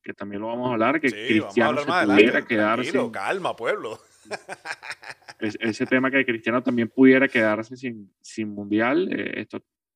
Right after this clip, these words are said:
Speaker 1: todo
Speaker 2: Eh,
Speaker 1: en
Speaker 2: eso es un tema que a usted le duele bastante,
Speaker 1: teoría.
Speaker 2: ¿no? Usted, un tema que le, usted
Speaker 1: Oye,
Speaker 2: le
Speaker 1: es
Speaker 2: duele
Speaker 1: un tema
Speaker 2: bastante.
Speaker 1: álgido. Es, es, es un tema álgido.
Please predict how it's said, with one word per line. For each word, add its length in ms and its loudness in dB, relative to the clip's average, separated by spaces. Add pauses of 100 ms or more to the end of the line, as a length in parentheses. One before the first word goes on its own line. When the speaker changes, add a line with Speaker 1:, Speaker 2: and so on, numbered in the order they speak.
(360)
Speaker 1:
todo 220 -10
Speaker 2:
Eh, 200 -4
Speaker 1:
en 60 -10
Speaker 2:
eso 220 -8
es 60 -8
un 120 -12
tema 220 -4
que 100 -12
a 40 -8
usted 200 -4
le 80 2
duele 240 2
bastante, 540 0
Speaker 1:
teoría. 420 10
Speaker 2:
¿no? 240 -12
Usted, 260 -20 (160)
un 160 -10
tema 180 -6
que 120 -14
le, 120 -6
usted 200 -6
Speaker 1:
Oye, 140 12
Speaker 2:
le 40 12
Speaker 1:
es 60 6
Speaker 2:
duele 60 2
Speaker 1:
un 60 -2
tema 180 6
Speaker 2:
bastante. 240 6
Speaker 1:
álgido. 380 2 (920)
Es, 240 -6
es, 200 -6
es 120 -2
un 120 0
tema 220 4
álgido. 320 4